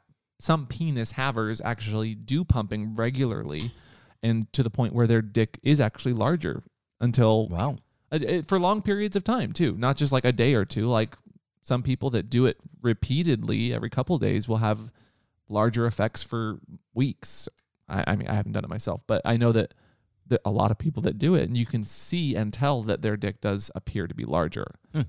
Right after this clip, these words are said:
Speaker 2: I'll have to try that.
Speaker 1: But it, it's, it's a lot of work. It's a lot of upkeep, and you kind of need to have, like, a, a bathtub to do it in, which you do, but I don't. Just because, like,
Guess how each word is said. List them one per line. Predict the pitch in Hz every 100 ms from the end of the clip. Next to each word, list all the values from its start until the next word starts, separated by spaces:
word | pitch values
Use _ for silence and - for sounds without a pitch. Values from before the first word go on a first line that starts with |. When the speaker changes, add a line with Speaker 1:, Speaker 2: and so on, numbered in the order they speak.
| - -
Speaker 2:
I'll | 110
have | 110 80
to |
try | - 78
that. | 55 - _ _
Speaker 1:
But | 185 180
it, | -
it's, | 147 - -
it's | 127 -
a |
lot | 190 320
of | 359
work. | 392 - - - _ _ _ -
It's | - 120
a | 123
lot | 160
of | 180
upkeep, | 196 - 101 -
and | 107 110 - _ _ _ _
you | 123
kind | - 139 147
of | 139
need | 147 139
to |
have, | 131 135 135
like, | 127 123
a, | - - -
a | -
bathtub | 104 123 117 143 - 117 107 -
to | -
do | 104 101
it | 67
in, | 67 -
which | 117 -
you | 214
do, | - - -
but | -
I | 69
don't. | 64 - - _ _ _ _ _ _ _ -
Just | 127
because, | 127 127
like, | 110